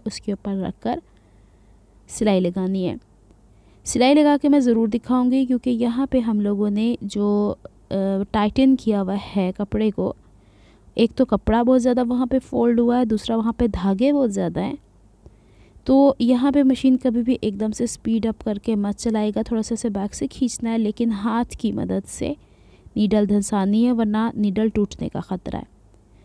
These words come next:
कोशिश ये करनी है कि हमारी नीडल प्लास्टिक के ऊपर ना चले, क्योंकि प्लास्टिक थोड़ी ये वाली हार्ड होती है, जिससे ये पाई बनी हुई होती है। मैंने थोड़ा सा आपको करके दिखाया है। और एक चीज़ और, मैंने बखिए का साइज़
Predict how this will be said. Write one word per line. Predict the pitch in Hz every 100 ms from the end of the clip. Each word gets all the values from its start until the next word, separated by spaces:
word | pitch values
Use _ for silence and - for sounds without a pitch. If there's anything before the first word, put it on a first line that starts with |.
| _ - -
कोशिश | 247 - 285 -
ये | 285
करनी | 277 262 269
है | 277
कि | 285
हमारी | 262 254 233
नीडल | 226 214 233
प्लास्टिक | 233 220 - - 240
के | 240
ऊपर | 214
ना | 196 202
चले, | 214 214 226
क्योंकि | 226 226 220
प्लास्टिक | 220 202 - 220
थोड़ी | 226 208
ये | 202
वाली | 196 196
हार्ड | 196 - 185 180
होती | 190 - 208
है, |
जिससे | 214 - 226
ये | 202 196 240 - _ _ - -
पाई | 170 180
बनी | 180 185
हुई | 185 202
होती | 196 190 -
है। | 240 294 - _ _ _ - _ _ _ _ _ _ _ - -
मैंने | 233 254
थोड़ा | 247 277
सा | 294 285
आपको | 240 - 233
करके | 202 202 233
दिखाया | 240 - 254 247
है। | 254 277 285
और | - 226 226 -
एक | 220
चीज़ | - 254 233 -
और, | 190 208 247
मैंने | 240 247 262
बखिए | 226 - 214
का | 220
साइज़ | - 226